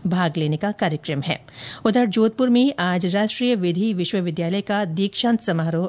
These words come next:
आयोजित किया गया। इसमें मुख्यमंत्री भजनलाल शर्मा ने शिरकत की।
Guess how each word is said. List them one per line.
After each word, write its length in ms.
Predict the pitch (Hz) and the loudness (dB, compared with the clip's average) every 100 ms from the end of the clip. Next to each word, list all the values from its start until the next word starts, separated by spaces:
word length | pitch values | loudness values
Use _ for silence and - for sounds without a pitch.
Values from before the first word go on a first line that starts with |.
| - | -2
आयोजित 380 | 160 156 190 - | -2 -2 -4 -4
किया 260 | 208 208 | 0 0
गया। 180 | 190 240 - - - - | 0 -2 -4 -16 -6 0
इसमें 240 | 208 226 | 2 4
मुख्यमंत्री 540 | 220 196 220 208 196 214 | 4 2 0 0 0 0
भजनलाल 480 | 180 170 170 160 160 | 0 0 0 -2 -2
शर्मा 340 | 196 160 160 | -2 -2 -2
ने 120 | 190 | -2
शिरकत 440 | 262 202 156 151 - | -2 -4 -4 -6 -4
की। 120 | 147 | -8